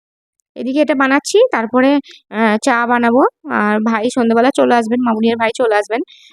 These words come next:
আমার এই পুরটা তো হয়েই গেছে, আর এটা খুব সুন্দর হয় এভাবে, মানে কোনো কিছু না, একটু এলাচ গুঁড়ো দুধে দিয়ে একটু ছানা দিয়ে ভালো করে মানে ঘন করে নিলেই এটা তৈরি হয়ে যায়। আর আমসত্ত্ব আব্বু এনে দিয়েছিলেন, আর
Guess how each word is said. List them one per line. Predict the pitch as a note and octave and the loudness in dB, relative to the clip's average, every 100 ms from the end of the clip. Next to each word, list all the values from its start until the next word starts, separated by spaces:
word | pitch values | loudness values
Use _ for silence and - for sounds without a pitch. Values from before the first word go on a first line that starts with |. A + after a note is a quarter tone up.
| _ | _
আমার | G#3+ A#3 A#3+ B3 - | -6 0 0 0 0
এই | A3+ - _ | -4 -6 _
পুরটা | C4 B3+ C4+ C4 | -12 -4 -2 0
তো | D4+ | 2
হয়েই | C#4 D4 D#4+ | 2 2 2
গেছে, | C#4+ - B4 - - _ | 0 0 -2 -4 -18 _
আর | - A3 | -4 0
এটা | D4 | 0
খুব | F#4+ F#4 | -2 0
সুন্দর | D4+ C#4 D4 | 2 4 4
হয় | B3 G3 | 2 0
এভাবে, | G#3 F#3 F3 | 0 0 -2
মানে | A#3+ C#4+ | -4 -6
কোনো | E4+ E4 | -2 -2
কিছু | E4+ - E4+ | 0 0 2
না, | C#4+ | 0
একটু | - D4 | 0 0
এলাচ | C4+ C4+ C4 | 2 0 -2
গুঁড়ো | D4+ E4 A4+ - - - | 0 2 2 -2 -20 -18
দুধে | G#3+ C4+ C4+ C#4+ | -6 0 2 4
দিয়ে | D4 A4+ | 4 4
একটু | D#4 E4 | 2 -2
ছানা | - C#4 C4+ | 0 0 2
দিয়ে | C4 C#4+ G4+ C#4 A#3 | 2 2 2 2 2
ভালো | A#3+ A#3+ | 0 0
করে | B3 B3+ - - _ - | 0 -2 -6 -16 _ -8
মানে | A3 A3+ A3+ A3+ | -2 0 2 2
ঘন | A#3+ B3 | 2 2
করে | B3+ B3 | 2 2
নিলেই | B3 B3 D#4+ F4 | 2 2 2 2
এটা | C#4 | 0
তৈরি | B3 G3+ G#3+ | 0 2 2
হয়ে | G3+ | 2
যায়। | F#3 F#3 | 0 -2
আর | |
আমসত্ত্ব | G3 A3+ - C4 C4+ | -2 -4 -4 -4 -4
আব্বু | A#3+ B3+ | -2 0
এনে | C4 C4 | 0 2
দিয়েছিলেন, | C#4 C#4 F4+ A4+ - - - _ - | 0 0 0 -2 -4 -20 -20 _ -14
আর | - F#3 | -10 -10